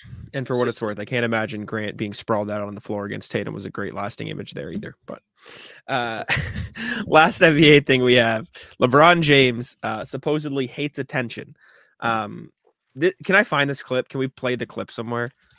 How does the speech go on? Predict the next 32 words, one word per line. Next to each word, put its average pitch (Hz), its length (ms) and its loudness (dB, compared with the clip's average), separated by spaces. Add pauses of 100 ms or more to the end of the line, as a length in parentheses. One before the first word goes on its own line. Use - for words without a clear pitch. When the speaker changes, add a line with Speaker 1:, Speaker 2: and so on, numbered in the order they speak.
(600)
Speaker 2:
Yeah, 160 240 6
I, 156 300 4
I - 20 4
didn't 170 380 -4
put 131 180 -8
the 117 60 -12
clip. 110 240 -8
That's 113 180 -8
my 110 160 -4
bad. 95 380 -10
But 147 260 -2 (140)
Speaker 1:
No, 143 120 -2
you're 143 200 2
Speaker 2:
LeBron, 233 360 6
Speaker 1:
good. 214 100 -6
I - 180 -20
can 147 100 -14
probably 120 200 -6
Speaker 2:
while 160 100 0
you 165 60 0
Speaker 1:
find 156 80 -2
Speaker 2:
look 143 140 -2
Speaker 1:
it. - 40 -20
Speaker 2:
for 104 220 -6
it, 104 100 -6 (600)
<clears throat> 113 320 -6 (960)
LeBron 170 320 2
at 202 140 0
his 131 200 -6
All-Star 117 460 -6
press 95 320 -16
conference. 107 640 -18